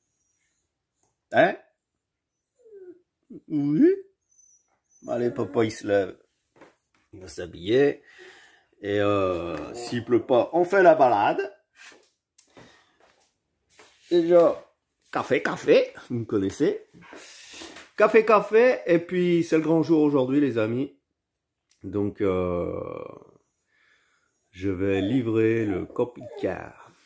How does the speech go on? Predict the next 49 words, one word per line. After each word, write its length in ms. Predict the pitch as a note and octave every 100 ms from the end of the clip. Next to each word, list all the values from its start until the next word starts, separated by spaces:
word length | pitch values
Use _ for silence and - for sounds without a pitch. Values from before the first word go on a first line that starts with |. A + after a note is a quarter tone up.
| _ _ _ - _
Donc 200 | G2+ F#2+
c'est 160 | - F2+
pour 140 | G2
ça 160 | - A#2+
que 160 | -
je 60 | F#2
dors 140 | E2+
plus 180 | - F2
dedans, 360 | E2+ A2 B2 A2+
hein. 160 | A#2
Je 100 | G#2+
l'ai 160 | F#2 F2+
à 140 | F#2
peu 160 | F2+ F#2+
près, 280 | - A2+ G#2+
euh, 360 | F#2+ F2+ F2
vidé, 360 | E2+ F#2+ F#2 G2
nettoyé. 580 | F#2+ - G2 F#2+ A2+ - _ - - _
Il 140 | A2
me 80 | F#2+
reste 240 | G2 G2+ A#2
un 80 |
petit 160 | A2 A#2
nettoyage. 680 | G#2+ G2+ G#2+ A2+ F3+ D3 A#2+
Snow, 420 | - A#2 A#2 B2
s'il 220 | - A2
te 80 | G#2
plaît, 260 | G#2 A2+ G#2
je 120 | -
parle. 360 | B2 D3+ G3 - _ - - - _ _
Et 100 | G2+
là, 220 | A2+ B2
il 80 | A2
y 40 |
a 60 | G2+
un 120 | G#2
petit 340 | G#2 C#3+ C3 B2+
oiseau 420 | C3 B2 C#3 C#3
là-bas 380 | G#2+ G2+ B2 A#2+
qui 120 | A2
est 20 |
en 80 | G#2
train 180 | - G#2
de 60 |
manger 280 | A2+ C3+ C#3
tes 160 | C#3 A#2
croquettes. 520 | A2+ G2+ E3 - - - - _
<laughs> 240 | _
Et 60 | -